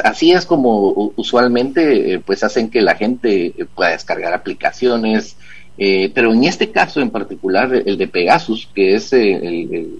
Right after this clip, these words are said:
el, la situación grave, eh, la gente ni siquiera tiene que descargar algo, sino que simplemente basta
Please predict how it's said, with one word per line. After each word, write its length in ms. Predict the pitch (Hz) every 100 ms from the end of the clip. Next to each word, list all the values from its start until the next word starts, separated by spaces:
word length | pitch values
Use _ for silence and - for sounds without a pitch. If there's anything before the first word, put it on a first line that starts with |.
| - - - - - - - -
el, 640 | - - - - - -
la 120 | 85 -
situación 400 | 95 - 123 113
grave, 380 | 113 143 143 131 - - -
eh, 220 | 101 95
la 120 | 104 110
gente 220 | 123 160
ni 100 | 143
siquiera 320 | 113 - 131
tiene 300 | 127 131 131
que 100 | 131
descargar 580 | 135 131 101 92 95 117
algo, 240 | 143 120
sino 280 | 98 101 90
que 80 | 98
simplemente 800 | - 170 165 160 123 127 135 139
basta 480 | 131 156 - 131